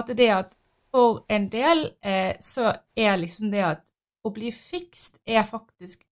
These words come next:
ikke the end goal, og den kjenner jeg liksom litt på. Jeg er jo glad for jeg har medisinene mine og sånn som det der, men jeg vil heller at verden skal være tilrettelagt sånn at det ikke er et problem. Og mye av de problemene jeg møter hver dag, er ikke laget av sykdommen min,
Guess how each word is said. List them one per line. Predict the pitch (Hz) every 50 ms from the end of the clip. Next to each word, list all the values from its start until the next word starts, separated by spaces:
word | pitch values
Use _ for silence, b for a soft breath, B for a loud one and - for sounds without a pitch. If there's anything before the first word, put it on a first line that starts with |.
| _
ikke | - 202 - - 226 196
the | 185 - -
end | 185 175 165 165 -
goal, | - 226 269 262 208
og | 226 233
den | 339 370 359
kjenner | 320 - 277 254 262 262
jeg | 240 220 190 180
liksom | 190 - - 214
litt | 196 196 - -
på. | - - - 113 -
Jeg | 302 330 294
er | 247 277
jo | 294 285
glad | 269 262 226 214
for | - 208
jeg | 190 202
har | 302 403
medisinene | 403 254 214 214 - - 240 220 196 170
mine | 165 165 180 180
og | 180
sånn | 180 190 -
som | - -
det | 175 175 -
der, | - 254 262 b b b b b b b b b b b -
men | 240 262 254
jeg | 269 262
vil | 277 277
heller | - - - - - 294 262 226 208 190 202 269 311
at | 311 -
verden | - 240 220 208 202 196 185
skal | - - - 196
være | 185 180 175 185 185
tilrettelagt | - 190 180 175 _ _ - 220 180 180 - -
sånn | - - 233 214
at | 202 196 -
det | - -
ikke | 202 202 - - 214 196 _
er | - 202 185 175
et | 170 _ _ _ _ _ _ _ _ _ _
problem. | _ _ - 214 240 277 269 226 196 202 b b b b _ _ _
Og | 254 247
mye | 247 254 254 254 269 294 311 302
av | 247
de | 262 247
problemene | - - 226 196 226 226 214 208 196 185 190 196
jeg | 196 180
møter | 180 185 185 - - 190
hver | 190 180 175 170
dag, | 185 226 285 330 330 - _ _
er | 269 302 294 208 165
ikke | 170 - 196
laget | 180 175 180 196 208 - -
av | 196 185
sykdommen | - - - 180 170 - _ 208 196 185 185
min, | 226 302 370 415